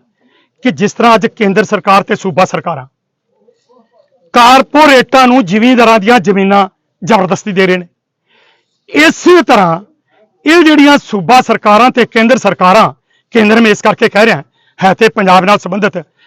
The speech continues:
ਫਿਰ ਜਿਹੜੇ ਮੇਰੇ ਤੇ ਕੁਮੈਂਟ ਕਰਨਗੇ ਨਾ, ਉਹ ਕਹਿਣਗੇ, "ਇਹ ਤੇ ਪੰਜਾਬ ਸਰਕਾਰ ਦਾ ਮਸਲਾ, ਕੇਂਦਰ ਨੂੰ ਕਿਵੇਂ ਕਹਿੰਦੇ ਹੋ?"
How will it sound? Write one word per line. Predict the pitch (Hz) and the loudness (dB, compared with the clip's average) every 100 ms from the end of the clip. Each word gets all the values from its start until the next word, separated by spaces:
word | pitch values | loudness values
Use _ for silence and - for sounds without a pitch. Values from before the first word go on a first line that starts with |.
| _ | _
ਫਿਰ | 208 240 | -2 0
ਜਿਹੜੇ | 220 220 180 _ _ _ - | 2 0 -2 _ _ _ -8
ਮੇਰੇ | 202 208 | -2 -2
ਤੇ | 202 - | -2 -4
ਕੁਮੈਂਟ | - 240 269 | -2 -2 -2
ਕਰਨਗੇ | 226 240 208 | -2 0 -2
ਨਾ, | 208 - _ _ - | -6 -12 _ _ -6
ਉਹ | 262 | -4
ਕਹਿਣਗੇ, | 262 277 285 330 - _ _ _ _ _ 320 | 0 0 2 0 -4 _ _ _ _ _ -4
"ਇਹ | 302 | 0
ਤੇ | 381 | 0
ਪੰਜਾਬ | 370 311 240 170 320 | 0 2 2 0 -2
ਸਰਕਾਰ | - 311 320 - | -4 -6 -4 -4
ਦਾ | 381 | -2
ਮਸਲਾ, | 294 208 214 196 | 0 0 0 0
ਕੇਂਦਰ | 285 285 302 | 0 2 2
ਨੂੰ | 302 | 2
ਕਿਵੇਂ | 277 254 | 0 0
ਕਹਿੰਦੇ | 262 | 0
ਹੋ?" | 247 | -2